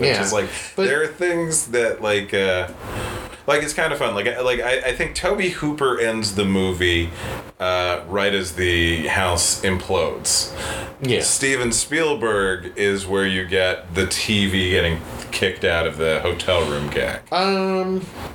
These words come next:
Speaker 2: I could see that. I could see Spielberg wanting the button on it. Uh, I could also see Ho-, Hooper
Speaker 1: Hooper is
Speaker 2: liking
Speaker 1: fun.
Speaker 2: the joke.
Speaker 1: Oh, yeah, yeah. No, no, no, no, no.
Speaker 2: Uh,
Speaker 1: But it's definitely,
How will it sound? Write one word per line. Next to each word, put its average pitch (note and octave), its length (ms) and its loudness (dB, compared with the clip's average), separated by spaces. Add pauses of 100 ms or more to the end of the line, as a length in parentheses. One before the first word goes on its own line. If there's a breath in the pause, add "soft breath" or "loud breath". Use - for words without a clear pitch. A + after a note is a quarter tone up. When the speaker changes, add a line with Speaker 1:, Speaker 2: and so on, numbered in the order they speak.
(120)
Speaker 2:
I D3+ 80 4
could D3 180 0
see - 200 2
that. F2 220 0
I G#2+ 80 2
could A2 160 0
see B2 280 2
Spielberg A2 520 0
wanting G#2 320 0
the F#2+ 60 0
button F#2+ 340 0
on A2+ 200 2
it. A2+ 180 0 (640 loud breath)
Uh, G2+ 540 0
I F3 80 0
could G#3 120 -2
also E3+ 280 -2
see A#2+ 400 -2 (120)
Ho-, A#2 120 2
Hooper G#2 720 0
Speaker 1:
Hooper C#3 280 0
is B2 100 2
Speaker 2:
liking A2+ 280 2
Speaker 1:
fun. G#2+ 60 -2
Speaker 2:
the G2+ 80 0
joke. - 400 -2 (100)
Speaker 1:
Oh, A#3+ 100 4
yeah, E3 160 2
yeah. C3+ 260 2
No, B2+ 160 0
no, A2+ 80 0
no, F#2+ 140 0
no, D#2+ 140 0
no. E2 80 -2
Speaker 2:
Uh, G#2 580 0
Speaker 1:
But C#3+ 140 4
it's C#3+ 120 -4
definitely, A#2+ 720 2